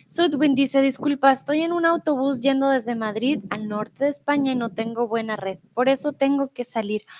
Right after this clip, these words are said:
Oh, Sudwin, no te preocupes, un muy buen viaje. Gracias por participar.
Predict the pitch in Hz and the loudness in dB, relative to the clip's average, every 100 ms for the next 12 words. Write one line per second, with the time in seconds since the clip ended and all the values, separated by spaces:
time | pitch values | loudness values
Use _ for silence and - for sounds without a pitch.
0 | - - - - 392 403 392 - 381 277 | -18 -20 -10 -2 2 2 2 4 4 6
1 | 381 349 320 359 381 370 349 - 294 330 | 4 4 2 2 -2 0 -2 -2 0 0
2 | 294 302 294 302 339 330 330 294 294 302 | 2 2 4 4 0 2 2 2 2 0
3 | - 269 302 285 262 247 294 - 262 269 | -2 -2 -2 0 0 0 -8 -4 -2 -2
4 | 277 277 269 - 269 285 277 - 214 226 | 0 -2 -2 -6 -8 -6 -6 2 4 4